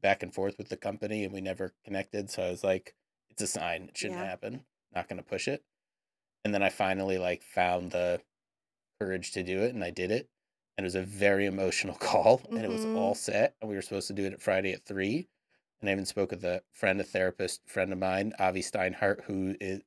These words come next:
Speaker 1: was a p-, early guest on the show through Monster Insight, a wonderful puppet he uses to, uh, relay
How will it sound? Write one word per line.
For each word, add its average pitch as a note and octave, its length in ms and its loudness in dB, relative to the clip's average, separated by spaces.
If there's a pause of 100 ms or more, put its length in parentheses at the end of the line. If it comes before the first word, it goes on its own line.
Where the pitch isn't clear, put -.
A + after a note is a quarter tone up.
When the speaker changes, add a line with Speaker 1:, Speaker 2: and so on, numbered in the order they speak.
Speaker 1:
was G2 160 -2
a F#2 120 2
p-, - 140 -20 (160)
early G#2+ 240 2
guest G2+ 320 0
on G2 80 0
the F#2+ 100 -2
show A#2+ 320 4
through F#2 320 -2
Monster G2 460 -2
Insight, A2+ 420 2
a F#2+ 60 -2
wonderful F#2 340 -6
puppet G#2 340 -2
he F#2+ 60 -10
uses G2 380 -6
to, F#2 340 -8 (440)
uh, G2+ 160 -4
relay F#2+ 440 4